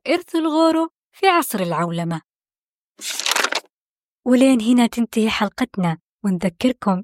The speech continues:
إننا مستمرين في سلسلة المرجعيات الدينية، ولطفًا لا تنسون تشاركون الحلقة مع من تحبون، وتتركون لنا رأيكم عن الحلقة وإجاباتكم على الأسئلة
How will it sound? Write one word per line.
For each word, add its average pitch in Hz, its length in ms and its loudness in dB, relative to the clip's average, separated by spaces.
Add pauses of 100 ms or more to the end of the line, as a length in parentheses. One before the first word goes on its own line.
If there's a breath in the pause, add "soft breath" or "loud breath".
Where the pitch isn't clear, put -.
إننا 277 260 4
مستمرين 240 680 0
في 190 180 -4
سلسلة 202 500 -2 (220)
المرجعيات 190 760 0
الدينية، 202 540 -2 (500)
ولطفًا 339 520 2 (240 soft breath)
لا 214 80 4
تنسون 220 420 -2
تشاركون 226 420 0
الحلقة 262 460 -2 (300 soft breath)
مع 285 140 4
من 180 160 -2
تحبون، 165 520 -8 (420)
وتتركون 220 540 2
لنا 180 280 2
رأيكم 240 380 2
عن 233 140 4
الحلقة 247 500 -2 (180)
وإجاباتكم 240 720 0
على 165 120 -2
الأسئلة 214 580 0